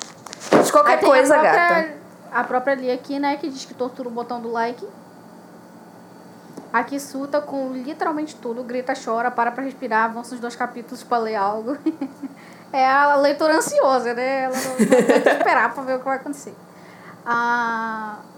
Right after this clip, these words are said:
Speaker 2: aí tem aqui, eu sou o tipo de leitora fantasma que lê até os comentários, mas não comenta nada. Ah, aí tem a Bruna, né,
Speaker 1: Se
Speaker 2: que comenta
Speaker 1: cure.
Speaker 2: até virar amiga íntima da autora.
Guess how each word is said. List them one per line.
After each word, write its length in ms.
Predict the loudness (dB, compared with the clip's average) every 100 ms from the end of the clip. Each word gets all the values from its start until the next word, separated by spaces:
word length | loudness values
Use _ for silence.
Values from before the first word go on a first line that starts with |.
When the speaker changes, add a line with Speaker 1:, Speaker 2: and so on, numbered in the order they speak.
| -20 -20 0
Speaker 2:
aí 260 | 4 4 2
tem 240 | -2 -2
aqui, 380 | -2 -2 -8 -2
eu 140 | -2 0
sou 160 | -2
o 40 | -2
tipo 200 | -6 -8
de 100 | -4
leitora 300 | -2 -2 -2
fantasma 520 | -4 0 0 0 -4
que 120 | -6
lê 140 | -4
até 140 | -2 -2
os 80 | -2
comentários, 500 | -4 -4 0 0 0
mas 160 | -6 -6
não 100 | -8
comenta 400 | -8 -8 -6 -6
nada. 320 | -6 -10 -12 -18 -20 -20 -20 -20 -20 -20 -20 -20 -20 -20 -20 -20 -20 -20 -20 -8 0
Ah, 480 | 4 6 6 6
aí 100 | 4
tem 140 | 4 0
a 60 |
Bruna, 300 | 0 -2 -2
né, 60 | 2
Speaker 1:
Se 160 | 2 2
Speaker 2:
que 40 |
comenta 280 | 2 4 6
Speaker 1:
cure. 80 | 4
Speaker 2:
até 60 | 4
virar 200 | 4 2
amiga 280 | 2 0 0
íntima 320 | -2 0 2
da 60 |
autora. 520 | 0 0 -2 0 0